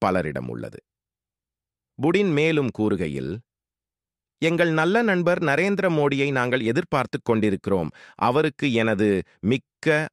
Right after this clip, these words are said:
வாழ்த்துக்கள்," என்றார். இந்த வார்த்தைகள் இரு நாடுகளுக்கும் இடையேயான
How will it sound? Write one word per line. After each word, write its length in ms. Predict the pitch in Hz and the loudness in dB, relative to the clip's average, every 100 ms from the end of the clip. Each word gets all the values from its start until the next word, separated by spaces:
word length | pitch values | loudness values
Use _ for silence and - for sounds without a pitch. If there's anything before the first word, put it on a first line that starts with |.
| - | -6
வாழ்த்துக்கள்," 960 | 85 110 135 131 - 98 - 98 65 - _ | 0 0 0 -2 -6 -6 -2 -2 -2 -10 _
என்றார். 500 | - 92 80 76 58 - _ _ _ - | -4 -2 -2 -6 -8 -16 _ _ _ -6
இந்த 280 | 127 139 131 | -2 0 0
வார்த்தைகள் 640 | 117 151 - 147 110 131 | 0 -2 -2 -2 0 0
இரு 260 | 139 127 175 | 0 0 2
நாடுகளுக்கும் 760 | 139 139 160 143 131 - 135 | 0 0 0 0 -2 -2 0
இடையேயான 840 | 113 117 131 123 113 107 98 104 | 0 0 0 0 2 0 0 0